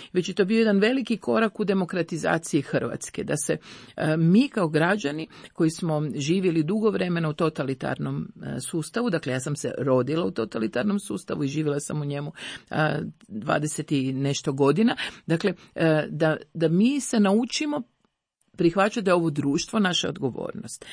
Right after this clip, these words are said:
I mislim da je ona odgovornost, da tu odgovornost trebamo nositi i na to društvo, e, utjecati, odnosno, e, kad se kaže utjecati,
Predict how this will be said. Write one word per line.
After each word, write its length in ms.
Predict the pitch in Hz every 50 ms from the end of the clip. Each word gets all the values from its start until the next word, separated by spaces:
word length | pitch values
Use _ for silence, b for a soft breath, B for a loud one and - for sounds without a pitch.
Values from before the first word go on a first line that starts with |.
| B B B B
I 140 | B 160 165
mislim 300 | 175 175 - - 190 175
da 60 | 170
je 60 | 165
ona 140 | 160 160 156
odgovornost, 760 | 151 160 160 139 131 127 127 147 190 220 240 262 - - -
da 80 | 160 156
tu 160 | - 233 233
odgovornost 800 | 214 185 160 160 147 143 160 190 247 269 294 320 311 - - - B B B B B - 160
trebamo 400 | - - 151 160 165 160 151 147
nositi 520 | 139 131 117 123 151 - - 294 - - -
i 80 | 202
na 100 | 190 175
to 120 | 165 - 220
društvo, 440 | 180 180 214 214 - - 214 175 - B B B B B B -
e, 360 | 147 147 143 139 135 127 120 - - _ -
utjecati, 760 | - 156 - - 151 143 147 151 - - 240 233 - - -
odnosno, 400 | - 294 285 320 302 - 254 202 - B B B B B
e, 220 | B - 175 165 160
kad 160 | - 185 175
se 80 | 202
kaže 200 | - 269 285 277
utjecati, 580 | 254 202 - 254 294 - - - 277 247 -